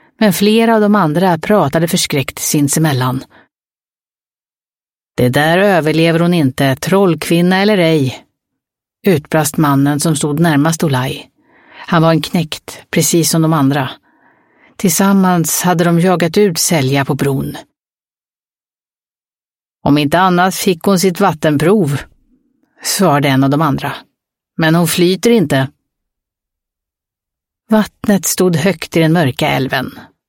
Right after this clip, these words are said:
Bara skumtopparna lyste vita under fullmånen. Olaj var stel av skräck. Han sände en hastig bön till himlen och önskade att han sett fel. "Vem var hon?" frågade han hest.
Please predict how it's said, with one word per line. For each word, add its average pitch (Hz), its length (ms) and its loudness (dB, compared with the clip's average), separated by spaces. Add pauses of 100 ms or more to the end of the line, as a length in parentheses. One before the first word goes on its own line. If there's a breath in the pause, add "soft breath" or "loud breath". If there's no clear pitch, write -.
(200)
Bara 156 340 2
skumtopparna 180 920 0
lyste 170 440 0
vita 151 380 0
under 143 160 2
fullmånen. 147 720 -2 (1200 soft breath)
Olaj 208 420 4
var 165 120 0
stel 180 500 0
av 139 100 0
skräck. - 560 -4 (540 loud breath)
Han 220 180 2
sände 175 340 0
en 175 100 2
hastig 175 500 -2
bön 170 420 2
till 156 120 -2
himlen 160 500 2
och 156 60 0
önskade 160 500 0
att 147 100 -4
han 160 140 0
sett 160 220 -2
fel. 143 440 -2 (1120 soft breath)
"Vem 170 260 2
var 185 180 2
hon?" 180 360 2 (640)
frågade 151 380 0
han 143 100 2
hest. 139 480 -4